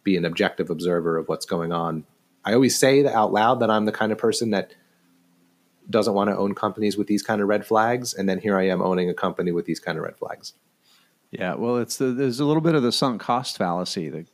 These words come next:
Speaker 2: I think kinda comes into play here. 'Cause like you said, you in-, you invest all of this time into understanding a company, getting to know it really well, and you get to the point that you decide to buy it and you add it to your portfolio,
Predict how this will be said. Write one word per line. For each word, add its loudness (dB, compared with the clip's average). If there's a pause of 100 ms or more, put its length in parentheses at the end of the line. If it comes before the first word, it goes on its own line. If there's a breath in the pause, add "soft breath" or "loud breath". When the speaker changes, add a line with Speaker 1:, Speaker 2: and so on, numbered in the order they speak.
Speaker 2:
I -16
think -8
kinda -8
comes -8
into -6
play -6
here. -2 (680 soft breath)
'Cause -6
like 0
you 2
said, 2
you 2
in-, 2
you 2
invest 0
all 2
of 0
this 0
time -2
into 0
understanding -2
a -10
company, -4
getting -2
to -10
know 0
it -2
really -2
well, 0 (500 loud breath)
and 0
you 2
get 2
to -12
the -4
point 0
that -6
you 0
decide 2
to -2
buy 2
it 0
and -4
you -2
add -2
it -2
to -4
your 0
portfolio, -2